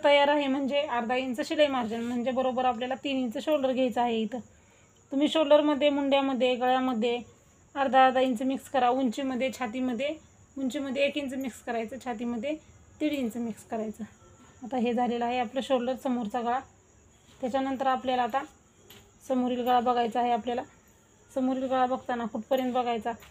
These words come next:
जे सु-, समोरचं हुक आहे, पहिलं जे हुक आहे ना,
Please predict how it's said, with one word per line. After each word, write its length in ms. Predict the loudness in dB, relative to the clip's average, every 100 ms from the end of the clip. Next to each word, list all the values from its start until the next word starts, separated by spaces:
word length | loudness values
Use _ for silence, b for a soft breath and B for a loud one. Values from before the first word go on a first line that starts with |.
| B B 0
जे 120 | 2
सु-, 280 | 2 -2 -2
समोरचं 440 | 0 0 2 2
हुक 220 | 0 4
आहे, 160 | 4 4
पहिलं 340 | 4 4 4
जे 140 | 4 2 -4 -14 -20 -20 -6
हुक 180 | -4 2
आहे 180 | 4 4
ना, 120 | 0